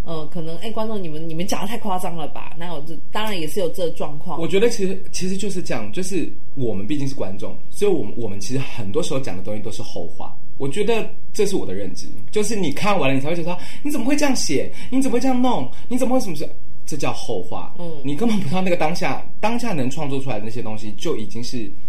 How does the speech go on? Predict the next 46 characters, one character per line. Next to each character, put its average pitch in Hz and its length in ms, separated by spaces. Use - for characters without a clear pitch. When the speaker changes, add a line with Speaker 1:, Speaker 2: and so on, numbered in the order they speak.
Speaker 2:
我 120 120
认 165 160
为 139 120
对 156 200
他 165 220
们 147 100
来 - 140
说 98 400
是 - 160
最 120 180
好 - 160
的 - 60
东 202 180
西。 175 140
Speaker 1:
嗯， 175 60
嗯， - 180
嗯。 - 80
Speaker 2:
不 254 60
然 254 60
他 247 60
干 240 100
嘛 190 100
端 160 180
出 160 140
来？ 107 280
Speaker 1:
嗯。 175 300
Speaker 2:
对 156 100
吧？ 104 160
他 196 80
们 180 80
一 185 60
定 220 100
还 202 100
会 170 120
再 185 100
改。 - 300
Speaker 1:
对， 151 100
Speaker 2:
对， 131 80
Speaker 1:
对。 143 80
Speaker 2:
所 233 100
以 247 80
我 143 140
觉 165 140
得 202 40
观 220 240
众 190 260